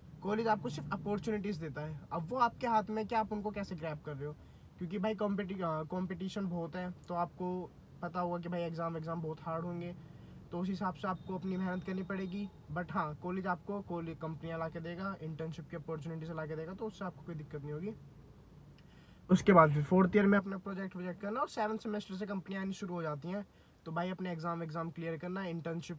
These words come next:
करते रहना, जो, अ, और क्या कहते हैं, internship कर लेना, हाँ, और फिर तो आपकी placement हो ही जाएगी अगर आप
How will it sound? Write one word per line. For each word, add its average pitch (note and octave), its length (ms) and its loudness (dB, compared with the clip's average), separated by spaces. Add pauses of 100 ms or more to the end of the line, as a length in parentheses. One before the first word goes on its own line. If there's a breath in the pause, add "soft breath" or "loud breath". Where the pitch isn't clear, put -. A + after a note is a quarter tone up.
(320)
करते D#3+ 280 -6
रहना, F3+ 380 -2 (380)
जो, C#3+ 220 -6 (380)
अ, - 60 -12
और D3 440 -4
क्या D3+ 140 -8
कहते D3 260 -8
हैं, D3+ 180 -6
internship E3 460 -6
कर F#3+ 100 -4
लेना, G3 300 -2 (580 loud breath)
हाँ, A3+ 180 4
और A#3+ 220 6
फिर G#3 140 2
तो G#3 120 2
आपकी G#3 220 2
placement F3+ 360 -2
हो D#3+ 60 -2
ही D3 100 -2
जाएगी C#3+ 360 -4 (220)
अगर D3+ 180 -2
आप D3+ 120 0